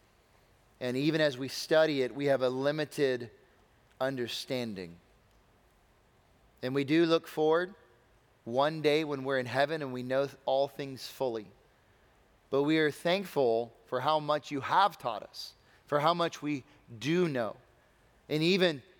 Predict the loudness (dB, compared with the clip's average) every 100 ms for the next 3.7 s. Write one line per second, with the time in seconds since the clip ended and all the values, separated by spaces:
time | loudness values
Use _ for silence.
0 | _ -2 2 2 2 2 -2 -4 -2 2
1 | 2 2 -4 -10 -10 -8 -4 2 2 2
2 | 0 -4 -10 -12 -2 2 4 4 2 0
3 | -8 -8 2 4 6 4